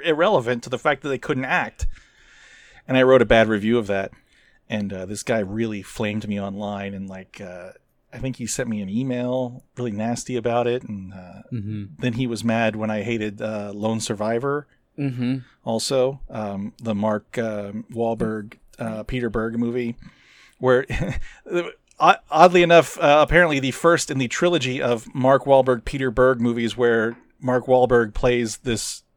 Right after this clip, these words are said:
Speaker 1: incredible hero that never actually existed.
Speaker 2: <laughs> Is the other one, uh, the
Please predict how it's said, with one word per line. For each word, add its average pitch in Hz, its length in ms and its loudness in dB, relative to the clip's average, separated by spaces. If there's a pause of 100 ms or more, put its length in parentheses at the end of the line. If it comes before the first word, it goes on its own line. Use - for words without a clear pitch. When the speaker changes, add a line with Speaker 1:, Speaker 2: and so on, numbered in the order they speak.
(280)
Speaker 1:
incredible 131 420 2
hero 123 300 0
that 117 120 -2
never 110 220 -4
actually 120 300 -2
existed. 110 540 -6
Speaker 2:
<laughs> 143 140 2 (720)
Is 139 140 0
the 147 80 6
other 143 140 4
one, 135 240 0
uh, 120 260 0
the 110 300 -2